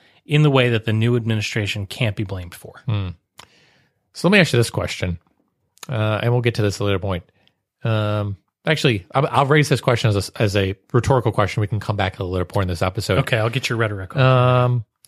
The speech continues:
Speaker 2: was this Brady Anderson's last failure?
Speaker 1: Huh. Huh. His, his two thousand eighteen Nolan Reimold, if you will?
Speaker 2: Yes.
Speaker 1: Okay. We'll, we'll come back to that.
Speaker 2: Yes. We'll come back to that, and, uh, I, I, I raise you that, and we'll come back and answer that. So, Jake,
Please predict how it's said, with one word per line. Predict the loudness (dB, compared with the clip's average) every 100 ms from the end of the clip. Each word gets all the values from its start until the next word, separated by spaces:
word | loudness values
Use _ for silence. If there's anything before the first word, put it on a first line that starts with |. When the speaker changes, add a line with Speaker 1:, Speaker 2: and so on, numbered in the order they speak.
| -20 _ _ 2
Speaker 2:
was | 4
this | 4 2
Brady | -4 -2 2 2
Anderson's | 2 0 -2 -2
last | 0 0 -2
failure? | -4 -2 -2 -4 _ _ _ _ _ _ _ _ _ _ _ _
Speaker 1:
Huh. | -20 -18 -16 -12 -6 -6 -8 -18 _ _ _ _ _ _ _ _ _ _ _ _ _ _
Huh. | _ -6 -6 -8 _ _ _ _
His, | 0 2 -2
his | -2 -2 -2
two | -2 2
thousand | 2 2
eighteen | 0 0 -2 -2 -4 -8 _
Nolan | -4 -2 -2
Reimold, | -2 -2 -4 -6 -10 -12
if | -8
you | -6
will? | -2
Speaker 2:
Yes. | -2 -2 -4 -6
Speaker 1:
Okay. | -8 -8 _ _ _
We'll, | 0 4
we'll | 2
come | 2 0
back | -2 -8
to |
that. | -8
Speaker 2:
Yes. | -8 -8 -16 _ _ 0
We'll | 2
come | 2
back | 0 0
to | 0
that, | 0 0
and, | 0
uh, | 0
I, | 2 0 -2 -4
I, | -4
I | 0
raise | 0 2 2 2
you | 0
that, | 0
and |
we'll | -4
come | -8 -6
back | -6
and | -6
answer | -8 -6
that. | -6 -4
So, | 0
Jake, | 2 2 -2